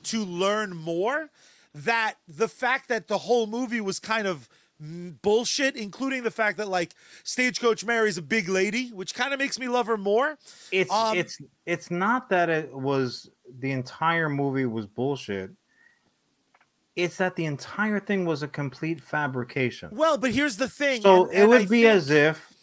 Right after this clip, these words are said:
Speaker 2: you were, you were South African who didn't know very much about George Washington, and I wrote a George Washington as the first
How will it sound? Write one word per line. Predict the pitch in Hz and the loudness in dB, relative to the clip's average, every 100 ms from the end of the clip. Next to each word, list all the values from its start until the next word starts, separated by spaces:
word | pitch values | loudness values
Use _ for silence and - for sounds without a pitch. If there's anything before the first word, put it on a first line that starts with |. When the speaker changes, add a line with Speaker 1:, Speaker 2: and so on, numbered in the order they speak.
| - | -6
Speaker 2:
you | 139 165 | 4 6
were, | 180 185 180 156 - | 8 8 6 2 -4
you | 139 156 170 | -2 2 6
were | 175 175 175 170 - _ _ _ _ _ - | 6 6 4 0 -8 _ _ _ _ _ -12
South | - 175 160 | 4 4 6
African | 170 170 - 120 95 98 120 _ _ _ _ | 4 4 0 -6 -6 -8 -14 _ _ _ _
who | 165 165 | 0 0
didn't | 123 208 226 196 | 4 4 6 2
know | 185 170 | 2 2
very | 131 160 156 | 4 4 4
much | 151 156 151 | 2 -2 -2
about | 135 135 117 | 0 0 0
George | 156 175 185 | -2 0 -2
Washington, | 135 135 156 151 - 120 101 98 110 _ _ _ _ | -2 0 0 -2 -6 -8 -8 -12 -18 _ _ _ _
and | - 147 - | -6 -6 -4
I | 147 175 208 202 | 2 6 8 6
wrote | 147 151 160 160 131 _ _ _ _ - | 4 4 4 4 -2 _ _ _ _ -8
a | 135 | -6
George | 120 - 151 185 180 | -6 -2 2 4 2
Washington | 135 143 147 143 143 123 143 | 0 2 2 2 -6 -6 -2
as | 131 123 | -2 -2
the | 120 | -6
first | 110 - 160 170 - - | -8 0 2 2 -2 -18